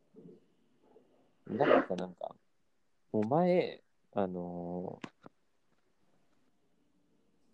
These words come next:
あの、キム・カーダシャンの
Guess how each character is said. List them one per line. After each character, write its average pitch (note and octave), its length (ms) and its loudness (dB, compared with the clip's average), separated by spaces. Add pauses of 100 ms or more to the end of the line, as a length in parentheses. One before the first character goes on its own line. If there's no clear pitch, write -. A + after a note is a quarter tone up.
(680)
あ G2 80 -4
の、 F2+ 260 -10
キ - 120 2
ム・ D3 140 2
カ D3 220 4
ー - 20 -2
ダ D3 80 -6
シ - 120 -8
ャ G2 60 6
ン F2+ 140 -2
の E2 340 -4